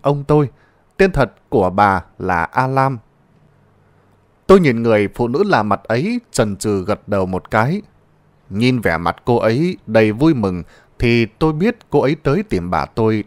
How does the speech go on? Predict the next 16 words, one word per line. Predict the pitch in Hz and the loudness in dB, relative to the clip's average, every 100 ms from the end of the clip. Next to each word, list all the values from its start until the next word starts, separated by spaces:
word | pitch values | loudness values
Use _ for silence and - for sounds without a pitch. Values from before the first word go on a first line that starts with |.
| _ | _
để | - 73 60 | -4 -2 -4
xem | - 98 90 | -6 -6 -4
bói. | 90 110 202 - _ _ _ _ _ _ _ _ - | -2 -2 -4 -10 _ _ _ _ _ _ _ _ -4
Thấy | 147 | -2
vậy, | 131 82 57 - _ _ _ _ | 0 -4 -6 -14 _ _ _ _
tôi | 196 | 2
vội | 160 123 | 2 0
vàng | - 107 104 101 | 0 -2 -2 -4
mở | 80 - | -4 -2
cổng | 107 82 62 - - | -2 -2 -6 -18 -20
rồi | - 113 107 | -6 -2 0
mời | 104 98 | 0 -2
cô | 101 | -2
ấy | 135 196 | -2 0
vào | 92 | -2
nhà. | 87 87 64 | -2 -4 -4